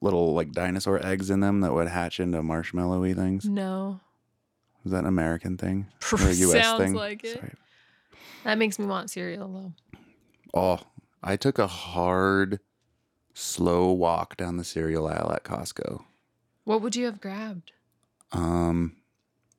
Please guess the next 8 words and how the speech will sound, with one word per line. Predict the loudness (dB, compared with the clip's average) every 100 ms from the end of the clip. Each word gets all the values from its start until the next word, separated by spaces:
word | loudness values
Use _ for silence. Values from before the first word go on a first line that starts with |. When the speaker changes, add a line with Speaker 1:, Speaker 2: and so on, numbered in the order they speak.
| _ _ _
Speaker 1:
I'm | -4 -2
a |
sucker | -2 -2 -2
for | -4 -4
Golden | -2 0 0 0 0
Grahams. | 0 0 -2 -4 -8 -16 _ _ _ _ _ -20
Speaker 2:
Golden | -20 -20 -20 -20
Grahams. | -20 -20 _ _